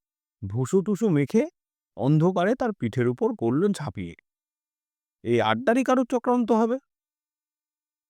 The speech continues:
ভয় অবশ্যই পাননি বঙ্কুবাবু, তবে চোট লেগেছিল। তিন দিন ঘাড়ে ব্যথা ছিল। আর সবচেয়ে যেটা বিশ্রী,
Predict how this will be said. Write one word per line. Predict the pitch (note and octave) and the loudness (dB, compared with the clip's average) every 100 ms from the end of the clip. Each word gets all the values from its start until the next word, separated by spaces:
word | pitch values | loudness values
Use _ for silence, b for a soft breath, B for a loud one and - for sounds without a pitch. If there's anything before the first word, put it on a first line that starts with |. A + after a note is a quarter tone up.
| _ _ _ _ _ | _ _ _ _ _
ভয় | G2+ G2+ C3+ | -2 0 2
অবশ্যই | E3+ A#3 - F4 | 2 -2 0 -2
পাননি | C4+ C4+ G#3 | 2 2 4
বঙ্কুবাবু, | C3+ A2 F#2+ F2+ E2 - _ _ _ _ _ - | 4 2 0 -4 -6 -12 _ _ _ _ _ -8
তবে | A3 D#4+ | -4 -4
চোট | - D#3+ D#3 | 0 2 2
লেগেছিল। | G#2+ F#2+ F#2 - E2+ - _ _ _ _ _ _ | 0 0 -2 -6 -10 -12 _ _ _ _ _ _
তিন | C3+ F3+ E3 | 2 4 4
দিন | A#2 D3+ F#3 | 4 4 2
ঘাড়ে | G#2 G#2+ A2+ | 0 -2 -2
ব্যথা | G#2+ G2+ - G2+ | 0 -2 -4 -6
ছিল। | - E2+ D#2 _ _ _ _ _ _ _ _ _ _ | -8 -14 -16 _ _ _ _ _ _ _ _ _ _
আর | A#2+ E3+ | -2 -2
সবচেয়ে | - - G2 - - G#3+ | -2 -4 -4 -4 0 2
যেটা | G#3 A#3+ E3+ | 2 2 0
বিশ্রী, | A#2 C#3 - D#3+ C3+ | 0 -4 -2 -2 -2